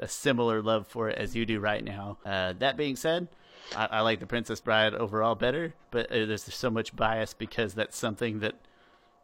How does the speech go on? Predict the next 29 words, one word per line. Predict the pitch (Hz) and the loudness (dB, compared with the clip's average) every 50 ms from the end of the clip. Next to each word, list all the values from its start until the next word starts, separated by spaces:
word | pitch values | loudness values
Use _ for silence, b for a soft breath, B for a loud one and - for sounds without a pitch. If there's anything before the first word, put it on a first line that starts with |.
| - | -6
uh, | - 101 92 90 90 - | -4 -2 -2 -2 -2 -2
there | - 107 104 | -2 -2 0
again, | 101 110 110 101 | 0 0 0 0
I | 101 95 | -2 -2
can't | - 120 113 - - - | -2 -4 -4 -4 -6 -8
get | - 110 101 | -6 -2 -2
over | 107 104 104 104 | 0 0 0 0
enough. | 101 104 107 104 - - - - - - - - _ _ _ | 0 0 -2 -4 -4 -6 -12 -20 -20 -20 -20 -20 _ _ _
That | - 120 107 - | 2 2 2 2
high | - - - 117 120 | 2 2 4 4 4
fantasy | 113 - 131 120 117 117 113 - - 120 113 113 110 107 104 - - - _ _ _ _ - | 4 2 2 2 2 2 0 0 -2 0 0 0 0 -2 -4 -8 -14 -20 _ _ _ _ -20
theme | - - - 135 120 110 107 107 104 101 | -8 -2 2 2 4 4 4 2 2 10
permeates | - - - 139 127 120 117 113 110 110 - - - | 12 12 12 12 8 2 2 2 2 0 -4 -4 0
every | 139 131 123 127 123 123 120 120 117 | 2 2 2 2 0 0 0 0 0
piece | 117 - - - 127 120 - | 2 4 4 4 4 2 -2
of | 113 101 87 107 | -4 -6 -4 -2
media | 117 123 123 117 113 107 104 98 101 92 82 - - - _ _ _ - | 0 0 2 2 2 2 2 2 0 -2 -4 -10 -18 -20 _ _ _ -10
in | - 101 101 | -8 -6 -4
my | 98 98 | -2 -2
life. | 98 101 98 95 - - | -2 -2 -4 -6 -6 -8
It's | - - - | -10 -10 -8
my | 110 92 | -8 -8
favorite | 90 - 104 95 101 - | -6 -4 -4 -4 -4 -4
style | - - 107 92 92 | -2 0 0 0 0
of | 95 101 | 0 -2
video | 120 135 127 127 | -2 0 0 0
game, | 117 127 123 117 113 113 | 0 0 0 0 0 -2
book, | 101 92 117 113 - - | 0 2 2 2 2 0
movie, | - 101 107 107 110 98 107 104 101 98 95 | -4 -4 -4 -2 -2 -2 -2 -2 -4 -4 -6